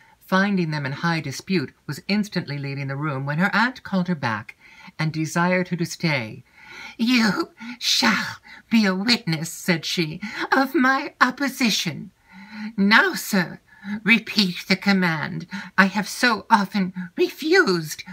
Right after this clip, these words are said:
to obey. Montoni turned with a stern countenance to Emily, and bade her quit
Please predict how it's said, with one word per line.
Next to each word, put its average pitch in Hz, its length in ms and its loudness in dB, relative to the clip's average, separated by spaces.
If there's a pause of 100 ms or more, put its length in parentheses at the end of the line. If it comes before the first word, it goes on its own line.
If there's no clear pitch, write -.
(120)
to 214 200 -2
obey. 170 640 0 (800)
Montoni 165 380 0
turned 139 480 0
with 131 140 -6
a 135 40 -2
stern 151 400 -2
countenance 135 600 -6
to - 160 -8
Emily, 123 400 -6 (280)
and 127 240 -4
bade 156 460 0
her 156 200 -2 (100)
quit - 580 -4